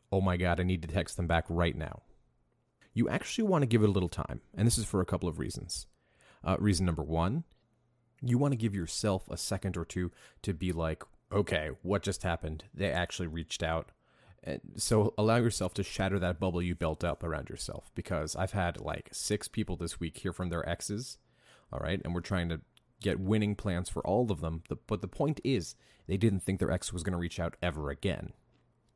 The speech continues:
And so if you're one of those people, feel free to comment below, just so people know I'm not pulling anybody's leg. Okay,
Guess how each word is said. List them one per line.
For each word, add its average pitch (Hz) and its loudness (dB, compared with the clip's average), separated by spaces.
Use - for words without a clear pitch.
And 95 0
so - 2
if 107 4
you're 165 6
one 139 8
of 135 4
those 107 6
people, 120 0
feel 120 4
free 107 2
to 101 -2
comment 82 0
below, 82 0
just - -4
so 92 -4
people 92 -2
know 87 2
I'm 85 0
not 82 -2
pulling 87 0
anybody's 82 -2
leg. 76 -4
Okay, - -2